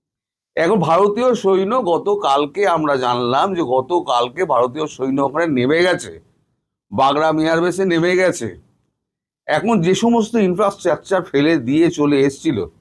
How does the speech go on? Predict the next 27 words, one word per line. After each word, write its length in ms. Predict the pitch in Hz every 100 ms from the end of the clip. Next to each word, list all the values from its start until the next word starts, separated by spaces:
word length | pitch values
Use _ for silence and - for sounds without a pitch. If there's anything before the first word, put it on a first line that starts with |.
| _ _ _ _ _ _ _
সেগুলোকে 560 | - 165 160 151 147 180
এখন 340 | 143 123 185
মেরামত 460 | 156 131 135 139 135
টেরামত 380 | 139 135 139
করা 220 | 135 117 120
হচ্ছে। 520 | 127 120 180 214 208 _ _ _ _ -
এয়ারবে-, 460 | 131 151 143 139
এয়ারবেস 560 | 131 135 135 131 135 120
যেটা 220 | 135 117
আছে, 400 | 113 123 139 180
রানওয়ে 440 | 143 120 135 135
যেগুলো 380 | 120 120 127 123
আছে, 260 | 120 120 175
সেগুলোকে 480 | 156 127 123 120 143
সব 220 | 135 -
পরিষ্কার 300 | 123 117 127
টরিষ্কার 260 | 120 120
করা 260 | 127 110 113
হচ্ছে, 320 | 113 117 156
ঝাড়পোছ 460 | 123 104 104 120 -
করা 220 | 113 110
হচ্ছে। 380 | 120 117 131 165 _ _ _ _ _
এগুলোকে 380 | 117 135 131 117
আবার 280 | 120 131 120 - _ _ _ _ _
রিলেভেলিং 760 | 123 196 190 170 165 160 156
করা 300 | 147 147 143
হবে, 360 | 139 139 175 170